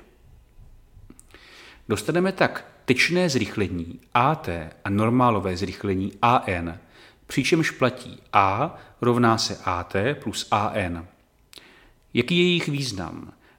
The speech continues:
Rychlost má dvě vlastnosti, velikost a směr. Tečné zrychlení popisuje, jak se mění velikost rychlosti, normálové zrychlení popisuje, jak se mění směr rychlosti.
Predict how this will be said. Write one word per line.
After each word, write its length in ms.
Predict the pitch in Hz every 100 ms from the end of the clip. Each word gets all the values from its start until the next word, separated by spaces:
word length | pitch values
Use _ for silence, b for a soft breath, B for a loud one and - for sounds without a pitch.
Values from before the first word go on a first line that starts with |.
| -
Rychlost 600 | 180 - 80 - - -
má 360 | 113 101 104 -
dvě 260 | 107 135
vlastnosti, 680 | 143 131 - 143 - - 80 -
velikost 480 | 101 120 - 147 -
a 80 | 131
směr. 500 | - 120 101 92 90 - B B B -
Tečné 420 | 185 - - 113
zrychlení 440 | 107 120 139 170
popisuje, 640 | 160 127 107 - - 90 85 -
jak 180 | 104 120
se 160 | - 151
mění 280 | 156 160
velikost 420 | 143 147 147 117 -
rychlosti, 720 | 90 92 85 - 107 117 - B B -
normálové 640 | 98 98 98 98 95 98
zrychlení 480 | 95 95 - 101 98
popisuje, 760 | 98 95 95 - 98 92 107 165
jak 160 | 107 -
se 140 | -
mění 300 | 127 127 135
směr 460 | - 131 131 139 92
rychlosti. 640 | 82 - - - - -